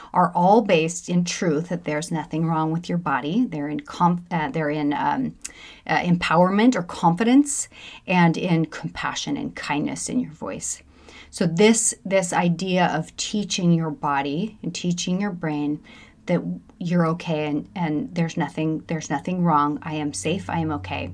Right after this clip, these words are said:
Again, you might want to pause this video and try all three of those different scenarios and see if they work for you. It, for me, it depended on what type of issue I was working with, where, where my brain was in that moment, on which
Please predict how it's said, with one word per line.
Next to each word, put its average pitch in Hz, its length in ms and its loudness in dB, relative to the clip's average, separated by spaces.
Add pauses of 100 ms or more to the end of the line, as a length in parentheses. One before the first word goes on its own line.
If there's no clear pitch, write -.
(140)
Again, 165 480 0 (420)
you 180 80 4
might 151 140 2
want 147 140 0
to - 140 -4
pause 175 200 6
this 190 140 -4
video 185 520 4 (240)
and 170 200 2
try 175 320 4
all 196 200 2
three 262 380 4
of 196 80 6
those 190 260 2
different 180 360 -4
scenarios 156 720 0
and 175 180 -4
see 190 460 -6
if 175 200 -8
they 170 380 4
work 185 580 -4
for 147 300 -6
you. 143 540 -4 (640)
It, - 220 4 (220)
for 226 120 6
me, 226 260 8
it 285 80 0
depended 196 640 0
on 185 520 0
what - 240 0 (200)
type 180 320 0
of 175 140 -2
issue 170 400 2
I 165 140 4
was 143 480 -4 (760)
working 202 600 0
with, 190 240 0
where, 190 320 0
where 208 340 2
my 180 160 6
brain 190 480 -2
was 180 280 4
in 180 120 2
that 175 240 4
moment, 170 420 4
on 165 240 0
which 185 400 -2